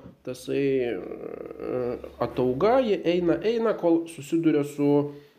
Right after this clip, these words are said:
e, kliūtimi ir tada įsijungia algoritmas, kad reikia tą, prie tos kliūties prisikabint, ją apsikabint, reiškia, ir laikytis. Ir tuo būdu vijoklis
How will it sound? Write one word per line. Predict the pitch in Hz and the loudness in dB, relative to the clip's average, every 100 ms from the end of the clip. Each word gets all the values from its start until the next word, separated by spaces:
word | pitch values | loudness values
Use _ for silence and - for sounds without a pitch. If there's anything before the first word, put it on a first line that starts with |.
| - | -12
e, | 127 123 120 120 117 - - - | -4 0 2 2 0 -2 -10 -6
kliūtimi | 139 139 143 156 233 320 - | 0 2 4 4 6 4 4
ir | 170 175 | 0 0
tada | 143 147 175 | -2 -2 -4
įsijungia | 139 - 139 147 139 | -6 -4 0 0 2
algoritmas, | 123 117 165 220 208 202 | 0 0 0 2 0 0
kad | 135 139 | -2 -4
reikia | 139 147 143 | -2 -2 -2
tą, | 151 143 139 | 0 0 -2
prie | 131 123 | -6 -6
tos | 139 143 | -2 -4
kliūties | 143 135 120 151 151 151 | -4 -10 -4 0 0 -2
prisikabint, | 139 123 - - 120 147 247 247 - | -8 -8 -10 -6 0 2 2 2 -4
ją | 143 147 127 | -2 -2 -2
apsikabint, | 127 - 113 127 127 175 196 | -10 -12 -10 -8 -2 -2 0
reiškia, | 160 151 151 170 | -2 -4 -2 -4
ir | 143 127 135 120 | -2 0 0 0
laikytis. | 123 - 95 - - - - | -4 -8 -12 -12 -16 -18 -16
Ir | 104 | -8
tuo | 143 | -6
būdu | 143 120 139 156 156 - - - - - - | -4 -2 2 2 0 -14 -20 -20 -20 -20 -10
vijoklis | 107 123 135 139 135 - | -2 0 0 0 -2 -2